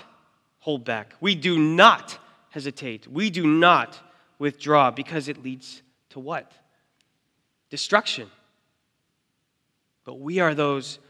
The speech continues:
who have faith, which leads to what? The preservation of our souls. This is about eternal life and eternal death,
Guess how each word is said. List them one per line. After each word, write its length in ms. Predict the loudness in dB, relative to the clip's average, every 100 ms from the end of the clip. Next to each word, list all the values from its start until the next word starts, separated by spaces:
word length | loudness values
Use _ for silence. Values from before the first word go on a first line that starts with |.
| _
who 140 | -12
have 180 | -10 -10
faith, 420 | -12 -10 -10 -10
which 240 | -14 -10 -4
leads 400 | 0 0 -2 -12
to 140 | -12
what? 240 | -12 -12 -16 _ _ _ _
The 80 | -20
preservation 1040 | -18 -10 -2 -2 -2 -4 -4 -6 -6 -10 -14 _ _ _ -12
of 100 | -4
our 120 | -4
souls. 560 | -4 -6 -6 -8 -14 -16 _ _ _ _ _
This 480 | 6 6 6 -4 -10 -16 _ _
is 120 | -6
about 400 | 2 4 4 -2 -16 -20
eternal 880 | -20 -12 -12 -12 2 8 8 8 6
life 480 | 4 0 -2 -12 -20 _ _ -6
and 100 | -4
eternal 460 | -4 -6 -2 -2
death, 380 | -2 -6 -8 -16